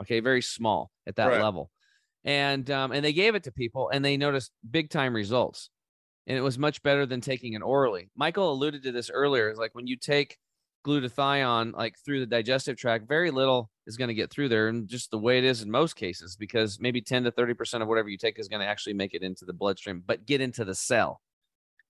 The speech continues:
Speaker 1: To actually get in the cell. Floating around in the bloodstream doesn't count. It has to get into the cell. And so I'm looking at this. Then they took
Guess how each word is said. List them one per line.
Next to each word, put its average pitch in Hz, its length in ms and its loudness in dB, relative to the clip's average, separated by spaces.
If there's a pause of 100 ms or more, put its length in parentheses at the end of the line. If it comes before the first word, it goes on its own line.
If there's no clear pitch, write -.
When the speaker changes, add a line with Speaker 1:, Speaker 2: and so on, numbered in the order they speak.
(160)
Speaker 1:
To - 140 -6
actually 139 280 -4
get 123 160 -4
in 120 80 -6
the 113 40 -10
cell. 98 180 -6
Floating 170 360 0
around 180 240 2
in 175 60 0
the 165 80 -4
bloodstream 151 420 -2
doesn't 113 260 -6
count. 120 200 -4
It 113 80 -6
has 139 160 -2
to - 80 -16
get 127 160 -6
into 113 260 -10
the 98 80 -10
cell. 131 340 2 (520)
And 135 180 -6
so 147 300 2
I'm 139 160 0
looking 175 280 -4
at 127 120 -6
this. 120 320 0 (360)
Then 170 280 2
they 208 100 2
took 156 340 0